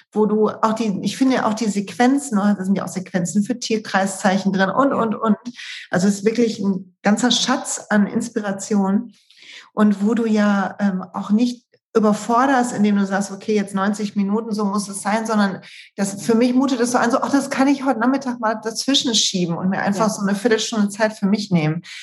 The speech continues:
Speaker 1: Und das macht's dann auch so nutzbar, weißt du?
Speaker 2: Genau, es ist die Idee, dass es halt in kleinen Happen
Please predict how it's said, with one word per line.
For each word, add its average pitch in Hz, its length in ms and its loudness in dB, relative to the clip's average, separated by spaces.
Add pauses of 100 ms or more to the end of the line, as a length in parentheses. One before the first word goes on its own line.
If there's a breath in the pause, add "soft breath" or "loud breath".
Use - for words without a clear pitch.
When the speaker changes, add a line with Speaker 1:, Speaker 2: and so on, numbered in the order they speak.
(180 loud breath)
Speaker 1:
Und 190 100 2
das 190 140 2
macht's 214 260 0
dann 226 160 2
auch 175 100 -4
so - 180 -2
nutzbar, 151 600 -2
weißt 175 260 -2
du? - 200 -2 (580 soft breath)
Speaker 2:
Genau, 180 260 0
es 190 140 0
ist 220 180 -2
die 226 120 0
Idee, 214 240 2
dass 220 200 0
es 220 240 -6
halt 202 220 0
in 214 160 0
kleinen 208 480 0
Happen 175 460 -2